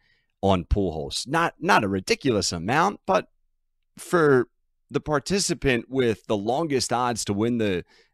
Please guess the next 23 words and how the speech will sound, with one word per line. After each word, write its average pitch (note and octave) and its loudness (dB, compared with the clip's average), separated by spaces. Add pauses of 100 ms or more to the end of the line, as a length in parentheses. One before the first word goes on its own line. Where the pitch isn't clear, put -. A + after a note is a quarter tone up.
uh, F2+ -2
event, G2 0
I A#2 -2
think A#2+ -6
he's A2+ -4
gonna A#2 -2
have G#2 0
some F#2+ -4
more G2+ 0
wagers F#2+ 2
coming F#2+ 0
in G2 0
for F2+ -4
him F2+ 0 (1200)
than A2+ 2 (500)
a G#2+ -10
participant G#2 0
with F2+ -6
his G2+ 0
odds F#2 -2
<laughs> - -
typically B2 -2
would. F#2 -4